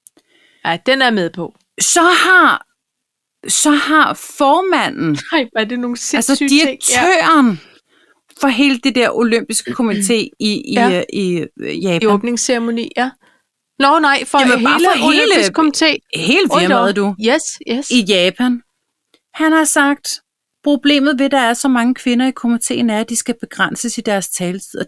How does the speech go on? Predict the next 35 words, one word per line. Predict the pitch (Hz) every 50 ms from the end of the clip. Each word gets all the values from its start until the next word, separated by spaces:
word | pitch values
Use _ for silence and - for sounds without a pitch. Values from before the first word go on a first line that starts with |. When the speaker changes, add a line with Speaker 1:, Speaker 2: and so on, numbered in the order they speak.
| -
Speaker 2:
det | 214 220
er | 226 _ -
dødbesværligt." | 175 180 196 - 190 - - - 101 - - - 147 - _ _ _ _ _ _ _ _ _ _ _ _ _ _ _ _ _ _ _ _ _ _ - 208
Speaker 1:
What? | 190 185 190 220 254 294 339 - - - - - _ _ _ _ _ _ - _
Speaker 2:
Han | - - 190 220
røg | 175 165 151 123 110
også. | - - - - - _ _ _ _ _ _ _ _ _ _ _ _ _ _ _ _ _ _ - -
Speaker 1:
Hej, | 151 147 139 143 -
hej. | 180 226 269 302 311 311 311 311 311 311 311 311 320 311 - _ -
Speaker 2:
Og | - - 247
så | - 285 262
var | 240 254
der | 247 233
så | 254 247
en, | 226 -
der | - -
har | 226 226 240
fortalt | 202 220 226 - - 220 196 - -
stolt | - - 202 180 - - - - - -
om | - 202 208 196
en | 185 196 196
episode, | 185 170 - 175 - 180 170 180 180
hvor | - 175 170
han | 151 160 180 175
havde | 175 175 165
mobbet | 160 147 131 127 - 170
en | 175 165
handicappet. | 151 127 120 - 147 - - 131 135 135 151 151 139 _ _ _ _ -
Så | - - - - 135
han | 123 - - - - - 117 117
var | 135
nummer | 143 135 143 143
fire, | 131 - 143 135 135 139
der | 143
røg. | 127 - - -